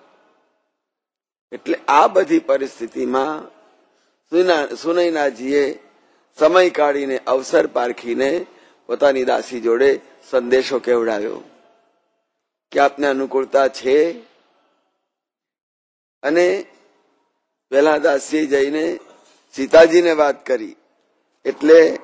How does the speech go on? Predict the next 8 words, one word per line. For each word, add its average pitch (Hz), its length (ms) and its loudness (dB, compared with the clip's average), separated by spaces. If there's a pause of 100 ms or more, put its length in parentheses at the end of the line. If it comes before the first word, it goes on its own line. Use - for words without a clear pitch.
(400)
સીતાજીએ 160 600 4
પણ 143 220 -4
કહ્યું, 147 440 0 (260)
"સિંહ 175 360 4
માતુ", 127 720 -4 (1500)
બધાનો 160 400 4
અવકાશ 143 680 -2
જોઈને 127 680 -4